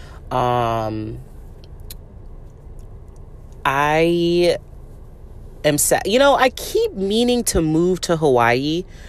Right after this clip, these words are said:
but I, I just keep forgetting. And <laughs> I, I don't know how I keep forgetting, you know? But, um,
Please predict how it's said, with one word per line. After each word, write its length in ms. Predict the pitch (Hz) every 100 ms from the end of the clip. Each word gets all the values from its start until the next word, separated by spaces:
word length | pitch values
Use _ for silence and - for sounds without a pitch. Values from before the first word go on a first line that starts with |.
| - - -
but 120 | - 165
I, 240 | 156 127 -
I 100 | 156
just 320 | 139 202 -
keep 260 | - 220 -
forgetting. 460 | 143 92 64 69 - -
And 760 | - 151 147 143 143 139 135 131 -
<laughs> 60 | - - - - - 285 - - - - -
I, 580 | 180 208 233 240 247 247 214
I 120 | 220
don't 140 | 302 320
know 160 | 311
how 220 | 269 254
I 100 | 240
keep 200 | 233 247
forgetting, 520 | - 190 190 147 - -
you 120 | 143
know? 340 | 151 156 170 - -
But, 320 | 175 175 165
um, 680 | 156 160 160 160 156 156 160